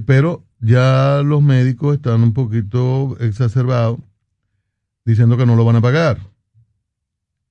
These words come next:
En el fondo, la rueda, y ayer Germania Montaz, experta en, en asuntos tributarios, exdirectora de Impuestos Internos,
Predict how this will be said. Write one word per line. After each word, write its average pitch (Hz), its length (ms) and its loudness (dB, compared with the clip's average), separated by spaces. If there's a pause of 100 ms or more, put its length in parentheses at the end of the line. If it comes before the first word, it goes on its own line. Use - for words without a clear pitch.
En 110 300 2
el 117 160 2
fondo, 123 380 0
la 151 180 0
rueda, 131 640 0 (100)
y 120 80 -2
ayer 117 280 -2
Germania 127 480 -2
Montaz, 127 500 -4 (1080)
experta 117 800 2
en, 98 580 -2 (360)
en 104 140 4
asuntos 107 340 4
tributarios, 117 560 2
exdirectora 110 680 0
de 98 340 0 (120)
Impuestos 107 340 2
Internos, 92 460 -4